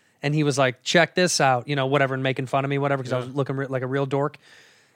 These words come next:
Speaker 1: And I was like, "Wow, where are any of these pictures?"
Speaker 2: I know. Is
Speaker 1: I,
Speaker 2: it
Speaker 1: I don't know. Like, my mom has a baby book. Me and my sister have a baby book in my dad's, like, office.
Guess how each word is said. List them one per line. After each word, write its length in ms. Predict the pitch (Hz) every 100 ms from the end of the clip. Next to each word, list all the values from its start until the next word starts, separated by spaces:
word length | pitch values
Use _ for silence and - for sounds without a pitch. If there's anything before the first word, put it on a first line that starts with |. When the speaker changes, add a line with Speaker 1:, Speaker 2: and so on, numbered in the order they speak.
| -
Speaker 1:
And 120 | 139
I 40 |
was 140 | 143 139
like, 160 | 135
"Wow, 360 | 143 151 131 113 _ _ _ _
where 280 | 143 226 233
are 240 | 180 196 -
any 260 | 160 156
of 140 | 131 120
these 180 | 123 -
pictures?" 260 | - 120
Speaker 2:
I 40 | 139
know. 320 | 160 185 101
Is 80 | 110
Speaker 1:
I, 140 | 175
Speaker 2:
it 100 | 233 -
Speaker 1:
I 100 | 190
don't 320 | 160 190 185
know. 220 | 170 208
Like, 160 | 170 185
my 140 | 214
mom 240 | 208 233 269
has 180 | 247 175
a 60 |
baby 340 | 139 151 175 196
book. 320 | 233 247 - _ _ _ -
Me 160 | 156 190
and 60 | 196
my 80 |
sister 240 | 185 196 175
have 120 | 165
a 80 | 143
baby 400 | 131 185 180 156
book 300 | 139 131 147
in 120 | 143
my 160 | 135 127
dad's, 520 | - 147 147 143 -
like, 240 | 127 120 -
office. 540 | 147 143 127 - -